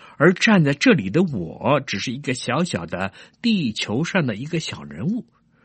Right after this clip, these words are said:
如此的渺小，只是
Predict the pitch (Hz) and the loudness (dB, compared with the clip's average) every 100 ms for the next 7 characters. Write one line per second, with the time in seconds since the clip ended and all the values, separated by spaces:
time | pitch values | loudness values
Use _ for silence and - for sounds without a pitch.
0 | _ - 180 330 - 101 95 92 104 117 | _ 0 2 2 0 -4 -2 -2 -2 -2
1 | 92 _ _ _ _ _ _ - - - | -8 _ _ _ _ _ _ -20 -20 -20
2 | _ - 147 143 156 143 - | _ -2 0 2 2 2 -2